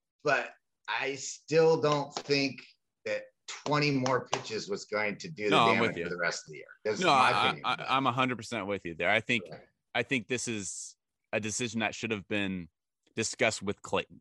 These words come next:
Speaker 2: personally. I think when you're at this point in your career, you're thirty-four years old. You've, like you said, world, he's won a World Series. He's thrown a no-hitter. He's reached the top of the summit multiple times in different facets.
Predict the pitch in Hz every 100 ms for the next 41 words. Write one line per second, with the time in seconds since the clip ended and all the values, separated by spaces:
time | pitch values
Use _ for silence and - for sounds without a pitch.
0 | _ - - - - - _ _ - 104
1 | 120 110 104 101 113 113 113 - 113 90
2 | 95 - 98 95 90 - 95 95 - 95
3 | 95 92 85 90 90 82 90 87 - 92
4 | 92 - 82 - _ _ 92 107 98 110
5 | 107 92 - 117 113 107 104 - 95 90
6 | 82 - 98 98 98 92 87 90 87 85
7 | _ _ _ - 101 98 117 - - 87
8 | 90 76 - 82 85 - _ _ - 110
9 | 107 92 - - - - 90 95 87 78
10 | 82 67 - - -